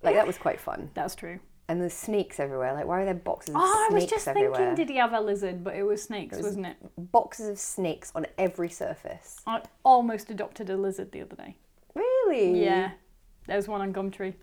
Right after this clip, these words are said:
Speaker 1: Oh.
Speaker 2: Yeah.
Speaker 1: You have to feed them flies and, uh, cockroaches, though, don't you?
Speaker 2: Yeah.
Speaker 1: I don't know
Speaker 2: Are you
Speaker 1: about
Speaker 2: s-, suggesting that's not vegan?
Speaker 1: I don't give a fuck if you're vegan. <laughs>
Speaker 2: No, I mean that it would be problematic for me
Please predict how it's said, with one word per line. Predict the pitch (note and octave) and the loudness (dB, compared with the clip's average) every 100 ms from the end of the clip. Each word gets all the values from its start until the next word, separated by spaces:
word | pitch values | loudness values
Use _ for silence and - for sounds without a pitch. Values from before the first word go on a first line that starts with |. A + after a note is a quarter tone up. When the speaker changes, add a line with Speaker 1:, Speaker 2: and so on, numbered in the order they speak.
| _ | _
Speaker 1:
Oh. | - D#4 D4+ D4+ C#4+ C#4+ C#4+ C#4+ C#4+ C#4+ _ | -2 0 0 0 -2 -4 -4 -6 -8 -12 _
Speaker 2:
Yeah. | - G3 G3 | -10 -6 -6
Speaker 1:
You | A3 | -6
have | A3 | -8
to | G3 | -10
feed | A3+ - F#3+ | -10 -8 -6
them | F3+ F3 F3 F3 - _ _ - - | -6 -8 -8 -12 -18 _ _ -20 -20
flies | - F#3 F#3+ F#3+ | -8 -6 -6 -8
and, | F#3 E3+ E3+ - _ | -10 -12 -14 -18 _
uh, | F3+ F3 E3+ | -10 -10 -10
cockroaches, | - - - F3+ D#3 | -12 -10 -10 -10 -12
though, | - | -10
don't | E3+ F#3 | -12 -12
you? | A#3 C4 C4 | -12 -12 -2
Speaker 2:
Yeah. | B3+ C4 B3+ B3 A#3+ _ _ _ - | 0 2 0 -2 -6 _ _ _ -16
Speaker 1:
I | |
don't | F3+ F3 | -14 -12
know | E3 E3 | -12 -8
Speaker 2:
Are | A#3 | -4
you | |
Speaker 1:
about | G#3+ - | -4 -4
Speaker 2:
s-, | - | -10
suggesting | G#3+ A#3 - A3 | -6 -6 -6 -8
that's | G#3 G#3 | -6 -8
not | G3+ | -8
vegan? | A3 G#3 G3 - _ - - - _ - | -8 -8 -12 -16 _ -20 -20 -20 _ -10
Speaker 1:
I | |
don't | A3+ | -8
give | G3 - | -8 -10
a | |
fuck | - G3+ - | -12 -12 -12
if | |
you're | D#3 | -12
vegan. | - B2 - - | -6 -2 2 2
<laughs> | - | 8
Speaker 2:
No, | C#4 | 10
I | A#3+ | 10
mean | B3 A#3+ | 8 8
that | A#3 A3+ - - _ - | 8 6 2 -8 _ -4
it | A#3 | 0
would | A3+ G3 | 0 0
be | A3 | -2
problematic | G3+ G#3+ G3+ G#3 F3+ | -2 -2 0 -2 -2
for | - | -4
me | G3+ G#3 F#3+ | 0 2 0